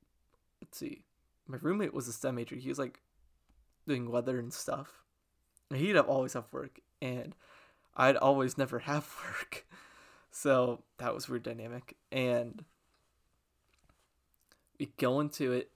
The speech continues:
and, and then I do stuff. "Oh, hey, it's five six. I'm gonna go eat."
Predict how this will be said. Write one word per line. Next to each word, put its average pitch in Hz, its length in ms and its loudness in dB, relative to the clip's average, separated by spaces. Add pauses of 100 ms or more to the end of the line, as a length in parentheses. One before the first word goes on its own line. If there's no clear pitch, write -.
and, 135 300 0 (260)
and 127 140 -2
then 117 280 0
I 123 60 -4
do 127 180 -6
stuff. - 400 -2 (160)
"Oh, 151 220 8
hey, 151 180 0
it's 123 120 -2
five 127 220 0
six. - 280 -6 (140)
I'm 131 80 2
gonna 139 100 0
go 131 140 0
eat." 127 220 -6